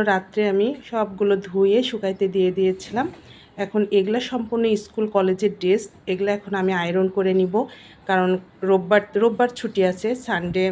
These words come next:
ইস্টার সানডে আছে, ছুটির দিন। আর সোমবার থেকে স্কুল কলেজ আবার শুরু হবে। সকালের আবহাওয়াটা ভালোই ছিল, ঠান্ডা ঠান্ডা, কিন্তু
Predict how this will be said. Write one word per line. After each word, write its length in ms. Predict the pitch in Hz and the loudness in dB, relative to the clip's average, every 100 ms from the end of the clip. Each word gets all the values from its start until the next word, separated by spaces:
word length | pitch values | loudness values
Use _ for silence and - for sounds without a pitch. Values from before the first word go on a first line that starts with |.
| 190 - - _ _ - 196 | -4 -18 -20 _ _ -8 -8
ইস্টার 280 | - 202 202 | -2 -2 0
সানডে 300 | 208 185 185 185 | -2 0 2 2
আছে, 240 | 185 - 339 - - - - - | 0 -6 -6 -8 -20 -20 -20 -12
ছুটির 320 | 233 220 214 175 | -10 -4 -6 -2
দিন। 100 | 262 311 | -2 -2
আর 80 | 269 | -4
সোমবার 300 | 247 208 196 196 | -2 0 -2 -2
থেকে 160 | 196 196 190 190 | 0 2 2 0
স্কুল 200 | - 185 | -6 -2
কলেজ 220 | 185 185 180 | 0 -2 -2
আবার 160 | 180 190 - | -4 -4 -4
শুরু 160 | 196 190 190 | -2 -2 -2
হবে। 200 | 196 262 - - - - - - - - - - - - - | -4 -4 -6 -18 -20 -20 -20 -20 -20 -20 -20 -20 -20 -20 -8
সকালের 340 | 226 202 208 202 | -6 -2 2 2
আবহাওয়াটা 340 | 185 208 202 214 190 | 2 -2 -2 -4 -2
ভালোই 220 | 180 208 196 | -2 -2 -4
ছিল, 100 | 190 208 | -8 -6
ঠান্ডা 220 | 196 180 185 | -4 -4 -6
ঠান্ডা, 180 | 185 233 | -6 -6
কিন্তু 160 | 254 | -6